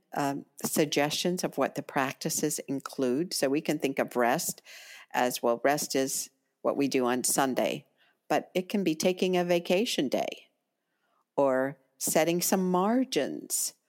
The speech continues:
for how much we're gone, or f-, it can be developing, um, some rhythm of work and rest that really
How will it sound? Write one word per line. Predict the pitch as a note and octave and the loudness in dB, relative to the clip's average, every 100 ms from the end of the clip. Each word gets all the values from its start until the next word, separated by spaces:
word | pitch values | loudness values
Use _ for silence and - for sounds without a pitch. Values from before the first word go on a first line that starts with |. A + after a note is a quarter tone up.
| _ _ | _ _
for | - C#3+ | 0 0
how | D3 D#3+ | 2 2
much | E3 E3 - | 2 0 0
we're | D#3+ | -2
gone, | D3 D#3 D#3+ D#3+ B2 - - | 2 2 2 0 -2 -4 -2
or | A#2+ A2+ C3 - _ - | 0 0 -4 -16 _ -20
f-, | - - - _ - | -20 -20 -20 _ -4
it | D#3 D3+ | -4 0
can | F3+ E3 | 0 2
be | D#3 D#3 D3+ E3 _ _ _ | 4 4 2 -2 _ _ _
developing, | - D#3 D#3 E3 F3+ F#3 E3+ F3 F3+ _ _ - | -2 2 4 2 2 2 2 2 -2 _ _ -4
um, | C3+ C3 C#3 D#3+ _ _ _ _ _ - - _ - _ _ _ - | -2 -2 -6 -12 _ _ _ _ _ -20 -20 _ -20 _ _ _ -8
some | - - F3+ F3 | -2 2 2 4
rhythm | E3+ F3 G#3+ G#3 | 4 4 2 2
of | D3 D#3+ | 0 0
work | D3+ D#3+ E3 | 2 2 2
and | E3+ D#3 | 0 2
rest | D#3 F#3 G3+ - | 0 0 -2 -2
that | - - | -2 -2
really | D3 D3 D3 D3+ D#3+ | -2 0 2 0 -2